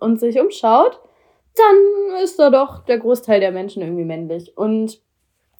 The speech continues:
das ist ja auch erstmal gar nicht so dramatisch. Wir wollen hier auch mit Typen sprechen. Wir wollen nicht ausschließlich Frauen interviewen, ähm, aber wir wollen einen Fokus auf die legen, denn wir finden, dass, dass es da einfach zu wenig gibt.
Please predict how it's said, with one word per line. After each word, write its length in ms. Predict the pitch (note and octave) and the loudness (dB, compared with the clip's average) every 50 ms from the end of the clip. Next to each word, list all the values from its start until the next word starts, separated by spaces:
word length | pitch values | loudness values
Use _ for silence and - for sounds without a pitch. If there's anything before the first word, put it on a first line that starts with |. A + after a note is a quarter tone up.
| - - - - | -16 -14 -8 -4
das 180 | - G3 - G3+ | 0 0 0 0
ist 200 | - A3+ A#3 - - | -2 -6 -4 -2 0
ja 200 | A#3+ G3+ - G3 | 0 0 2 0
auch 120 | G3+ - | -2 -4
erstmal 340 | - G3+ A3 G#3+ A3 G3 F#3+ | -6 -8 -6 -6 -8 -8 -6
gar 140 | F#3+ G3 F#3+ | -6 -6 -8
nicht 140 | F#3+ F3+ E3+ | -8 -10 -12
so 80 | F3+ | -12
dramatisch. 560 | E3+ F3 E3+ D#3+ D#3+ E3 A3 - A4 - - | -10 -10 -8 -4 -2 -2 2 2 2 0 0
Wir 120 | G#3+ G3+ F3+ | -2 -6 -4
wollen 180 | G3 G3 G3+ | -4 -4 -4
hier 180 | G3+ G3+ F#3 - | -4 -4 -4 -2
auch 140 | G3 G#3+ G#3+ | -4 -4 -4
mit 240 | G3+ F#3+ F#3 - - | -6 -8 -8 -6 0
Typen 300 | - E4+ E4+ - G#3 G3 | 0 0 0 0 -12 -12
sprechen. 360 | - - F3 E3+ F3+ G#3 G#3+ | -8 -6 -6 -6 -4 -4 -4
Wir 140 | G3 F#3 F#3 | -4 -4 -4
wollen 320 | G3 G3 G3 G3 G3 - _ _ _ _ _ _ _ - | -4 -4 -4 -8 -10 -14 _ _ _ _ _ _ _ -2
nicht 300 | - B3+ C#4+ C#4+ - - | 0 0 0 0 0 2
ausschließlich 760 | F#3+ A3+ C4 C4 - - B3 A3+ A3 A3 A3 G#3+ G#3+ _ _ _ _ | 2 2 2 2 -2 -8 -8 -6 -4 -6 -6 -6 -8 _ _ _ _
Frauen 640 | - - - - - G3+ A3 A#3+ A#3 A3 G#3 G3 - | -20 -16 -6 -2 0 2 2 2 2 0 -2 -6 -10
interviewen, 840 | - A3 A3+ A3+ A#3 G3+ F3+ F#3 A3 C4+ C4+ C4 B3+ C4+ D#4 F4 F4 - - - | -8 -8 -6 -4 -4 -4 -4 -4 -6 -6 -4 -4 -4 -4 -4 -4 -6 -8 -10 -10
ähm, 480 | F3+ F3+ F3+ F3+ F#3 F#3 F#3 F#3 - - | -10 -10 -10 -12 -12 -14 -16 -18 -12 -4
aber 300 | - C4+ - A#3+ A#3 A3 | -4 -2 2 2 2 2
wir 120 | G3 G#3 G3 | 2 -2 -4
wollen 200 | A3 A3 A3+ A3 | -4 -4 -4 -4
einen 100 | G#3 A3 | -6 -4
Fokus 380 | - C#4+ D4 D4 D4+ B3+ - | 0 0 0 0 0 -2 -2
auf 160 | G3 G3+ G3 - | -2 -4 -6 -6
die 100 | - F#3+ | -12 -8
legen, 460 | F#3 F#3 F3+ F#3 G3 G#3+ A#3+ A#3+ _ _ _ _ _ _ | -8 -8 -8 -6 -8 -8 -8 -10 _ _ _ _ _ _
denn 160 | - G#3+ A3 A#3 | 2 2 4 4
wir 120 | B3 B3+ | 4 2
finden, 680 | A#3+ - C4+ C#4 C#4+ C4 - G#3 A3 A3+ A#3+ B3+ A#3+ | 2 2 0 0 -2 -4 -6 -4 -4 -4 -4 -4 -4
dass, 320 | A3+ A3+ A#3 A3+ - _ _ _ _ _ _ _ _ _ _ _ _ _ _ _ _ _ _ _ - | -4 -4 -4 -4 -10 _ _ _ _ _ _ _ _ _ _ _ _ _ _ _ _ _ _ _ 0
dass 260 | - C4+ A#3 - - | 2 2 2 0 -4
es 40 | - | -4
da 80 | - G3+ | -2 0
einfach 240 | F#3+ G3 G3 A3 G#3+ | 0 0 -2 -8 -10
zu 180 | - - B3 | -6 -6 -4
wenig 280 | A#3 C4 C4 C#4+ C#4 - | -2 -2 -2 -4 -4 0
gibt. 380 | - B4+ A#4+ - - - _ | 2 2 2 2 -2 -10 _